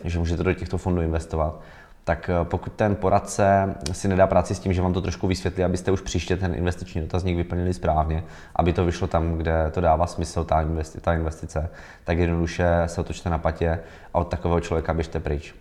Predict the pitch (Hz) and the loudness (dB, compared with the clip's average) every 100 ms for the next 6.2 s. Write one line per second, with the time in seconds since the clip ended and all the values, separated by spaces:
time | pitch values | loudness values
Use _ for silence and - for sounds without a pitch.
0 | - 98 107 101 104 92 90 92 90 78 | 0 4 6 6 4 2 4 4 6 2
1 | - - - - 87 85 - 95 85 85 | 0 -8 -20 -6 -2 -2 -2 -2 0 -2
2 | - - 85 82 78 78 82 82 82 85 | -4 -4 -2 -2 -2 -2 -2 0 -2 0
3 | 82 - - - - 92 87 95 92 90 | -2 -4 -16 -20 -6 -2 2 2 4 2
4 | - 85 80 85 78 82 80 80 87 82 | 4 4 4 2 0 0 0 -2 -2 -2
5 | 80 82 82 78 76 76 78 - 76 - | 2 0 0 0 2 2 0 -2 -6 -4
6 | 78 82 | -6 -6